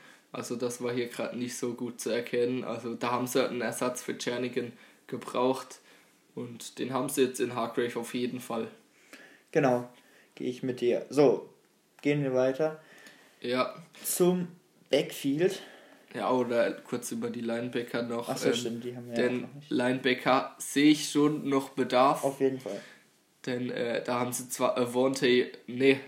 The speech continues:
Speaker 1: Spa-, den haben sie gar nicht. Sie
Speaker 2: Nicht.
Speaker 1: haben Duke Riley, der ist noch okay, aber das war's dann auch schon. T J Edwards ist,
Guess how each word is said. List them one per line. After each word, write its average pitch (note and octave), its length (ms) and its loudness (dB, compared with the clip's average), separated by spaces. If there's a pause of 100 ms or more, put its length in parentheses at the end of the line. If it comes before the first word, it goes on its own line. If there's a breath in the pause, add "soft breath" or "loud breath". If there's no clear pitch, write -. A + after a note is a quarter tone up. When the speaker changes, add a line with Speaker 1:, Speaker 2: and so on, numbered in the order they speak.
(300 loud breath)
Speaker 1:
Spa-, - 640 -4
den A#2 140 -8
haben B2+ 160 -4
sie C3 140 -4
gar A#2 180 -4
nicht. A#2 300 -12 (300 loud breath)
Sie C#3 120 -6
Speaker 2:
Nicht. C3 100 2
Speaker 1:
haben B2 180 -2 (360)
Duke C#3 260 6
Riley, D#3 600 6 (1120 soft breath)
der A#2 180 -6
ist C#3 240 -2
noch C3 200 2
okay, D3 460 4
aber B2+ 280 2
das B2+ 260 0
war's C#3 300 2
dann B2+ 160 0
auch - 160 -4
schon. A#2+ 340 -8 (100)
T D#3+ 160 0
J D3 280 6
Edwards C#3+ 680 0
ist, - 180 -6